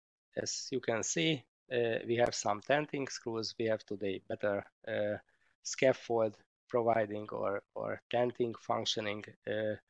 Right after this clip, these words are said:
screws. And, uh, uh, this is how to, how to, uh, pr-, uh, position the supravertical part of the, uh,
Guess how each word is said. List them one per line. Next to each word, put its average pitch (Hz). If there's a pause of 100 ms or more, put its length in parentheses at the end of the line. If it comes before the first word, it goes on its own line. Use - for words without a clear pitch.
(380)
screws. 107 (500)
And, 107 (460)
uh, 110 (200)
uh, 110 (840)
this 123
is 113
how 120
to, 113 (260)
how 117
to, 110 (420)
uh, 110 (240)
pr-, -
uh, 117 (560)
position 117
the 110
supravertical 131
part 120 (440)
of 120 (320)
the, 113 (320)
uh, 113